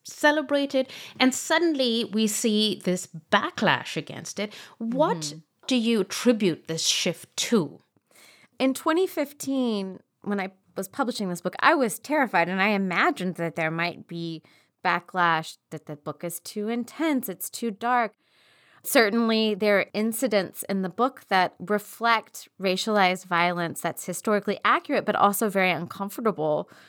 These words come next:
Speaker 2: to read about. And what happened instead was that in the time that I spent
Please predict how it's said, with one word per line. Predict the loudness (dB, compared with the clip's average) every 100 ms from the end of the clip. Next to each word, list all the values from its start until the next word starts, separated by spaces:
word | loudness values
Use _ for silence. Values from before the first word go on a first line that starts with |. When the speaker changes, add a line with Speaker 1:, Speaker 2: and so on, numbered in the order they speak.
| _ _
Speaker 2:
to | -6 -2
read | 0 0
about. | 2 2 2 0 -14 _ _ _ _ _ _ _
And | 0 2
what | 0 0
happened | 0 0 0 0
instead | -2 -4 0 0 0
was | 0 0 0
that | 0 0 0 -4 _ _
in | 2
the | 2
time | 0 0 2 4 2 0
that | 2 2
I | 4 2
spent | -2 -2 -2 -4